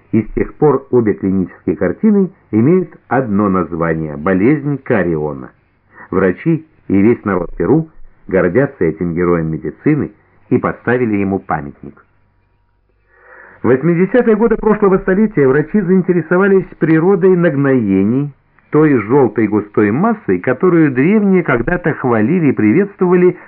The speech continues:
как благодетельный гной, потому что действительно с прорывом этой жидкости очень часто исчезали и боли, которыми сопровождается нарыв.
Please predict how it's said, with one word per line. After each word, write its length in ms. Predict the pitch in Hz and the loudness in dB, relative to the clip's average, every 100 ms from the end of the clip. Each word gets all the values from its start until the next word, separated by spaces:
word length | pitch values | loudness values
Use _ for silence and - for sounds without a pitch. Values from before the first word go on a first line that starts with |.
| - _ | -20 _
как 340 | - 160 156 - | 0 0 -2 -4
благодетельный 1000 | 123 147 127 123 110 190 190 170 170 | 0 0 0 -2 0 -4 -2 -2 -2
гной, 480 | 165 160 175 127 - - _ - - | 0 0 2 0 -2 -10 _ -20 -6
потому 280 | 117 107 110 | -2 0 0
что 140 | - | 0
действительно 920 | 117 123 135 180 156 - 90 80 71 80 - | 0 -2 -6 -4 -4 -2 -6 -4 -8 -12 -12
с 40 | |
прорывом 540 | - 110 113 120 104 98 | -4 0 2 2 0 -2
этой 240 | 104 90 | -6 -6
жидкости 640 | 82 82 78 147 - - - - - | -6 -6 -4 -6 -6 -8 -8 -10 -4
очень 340 | 113 110 90 | -2 -2 -4
часто 420 | 82 135 165 - 101 | -4 -4 -2 -2 -2
исчезали 500 | - 95 85 80 85 | -2 -6 -4 -4 -6
и 180 | - 139 | -2 -2
боли, 520 | 104 95 92 92 90 _ - | 0 0 0 -2 -6 _ -10
которыми 440 | 104 98 92 87 | -8 -2 -2 -2
сопровождается 720 | 95 85 82 82 87 110 113 123 | -6 -6 -4 -4 -2 -4 -4 -6
нарыв. 360 | 101 69 - | -6 -8 -16